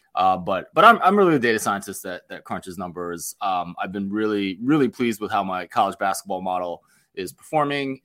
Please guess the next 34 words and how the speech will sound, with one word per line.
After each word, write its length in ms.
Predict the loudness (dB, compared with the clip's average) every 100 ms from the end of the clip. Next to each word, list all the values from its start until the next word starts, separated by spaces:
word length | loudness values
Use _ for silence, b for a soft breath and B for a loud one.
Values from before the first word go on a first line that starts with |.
| -14
and, 480 | -12 -10 -10 -10
um, 520 | -8 -8 -10 -14 -20 -20 _ _ _ _ _ _ _ _ -12 -4
uh, 180 | -2
just, 220 | -2 -6 -8
just 240 | -12 -10 -6
really 180 | -4 -4
looking 240 | -6 -8
forward 340 | -4 -4 -4 -6
to, 280 | -6 -2
uh, 240 | -2 -2 -2
the 80 | -6
tournament. 480 | -8 -6 -6 -8 -10
And 600 | -14 -8 -8 -6 -8 -10 -2
a 60 |
lot 220 | 8 10 10
of, 180 | 6 -4 B B
a 60 | 8
lot 180 | 10
of 60 | 10
what 140 | 6
I 60 | 4
do 160 | 2 -2
for 120 | -4
the 80 | -4
tournament 540 | -4 -4 -4 -8 -10
is 840 | -10 -8 -6 -6 -8 -8 -10 -12 -12 _ -2
bracket 300 | -2 0 -4
advice. 540 | -4 -4 -6 -8 -12 _
So 480 | -14 -10 -8 -10 -8
how 140 | -4 -2
you 160 | -4
win 140 | -8 -10
your 100 | -12
pool, 540 | -4 -2 -2 -4 -6